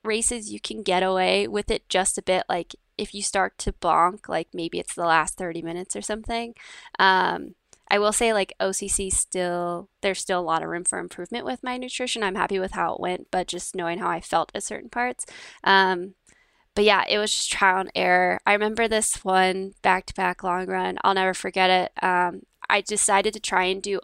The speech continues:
all liquid calories because I know athletes that do do that. And I felt so bad. Like, I just was crawling the entire day, was out there way too long, bonked within, like,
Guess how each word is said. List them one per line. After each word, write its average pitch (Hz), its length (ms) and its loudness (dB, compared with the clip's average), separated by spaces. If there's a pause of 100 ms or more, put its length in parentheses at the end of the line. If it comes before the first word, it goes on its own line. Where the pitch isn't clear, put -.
all 190 400 6
liquid 185 380 -2
calories 240 720 0 (400)
because 190 300 -2
I 180 140 4
know 180 280 -2
athletes 180 440 -2
that - 180 -4
do 180 140 -6
do 175 240 -10
that. 226 340 2 (400)
And 196 280 0
I 180 240 2
felt - 460 -6
so 180 680 -4
bad. 175 560 0
Like, 180 360 -2 (240)
I 214 120 4
just 220 220 -2
was 233 160 -2
crawling 190 580 6
the 190 80 -2
entire 180 480 0
day, 170 380 0
was 190 140 0
out 190 180 2
there 196 160 0
way 180 240 0
too 196 240 -4
long, 175 400 2 (400)
bonked 208 340 8
within, 196 380 0
like, 185 180 -6